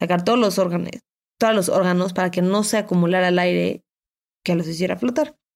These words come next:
Varios buzos registraron el lago después de esta declaración, pero solamente de largo tiene treinta y siete kilómetros el lago. Treinta y siete kilómetros. Es imposible registrarlo todo.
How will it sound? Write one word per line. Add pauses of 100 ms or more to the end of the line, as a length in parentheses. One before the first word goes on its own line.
(640)
Varios
buzos
registraron
el
lago
después
de (260)
esta (260)
declaración, (140)
pero
solamente
de
largo
tiene
treinta
y
siete
kilómetros (220)
el
lago. (420)
Treinta
y
siete
kilómetros. (300)
Es
imposible
registrarlo
todo.